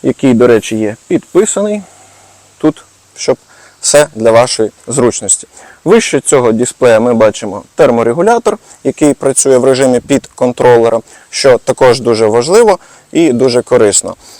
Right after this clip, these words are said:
тому що саме підконтролер, він дає нам змогу, е, підтримувати максимально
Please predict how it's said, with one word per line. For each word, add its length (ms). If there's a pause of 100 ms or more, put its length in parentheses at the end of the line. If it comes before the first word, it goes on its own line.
(120)
тому 220
що 360
саме 340
підконтролер, 840
він 200
дає 220
нам 260 (160)
змогу, 460 (340)
е, 220
підтримувати 720 (480)
максимально 760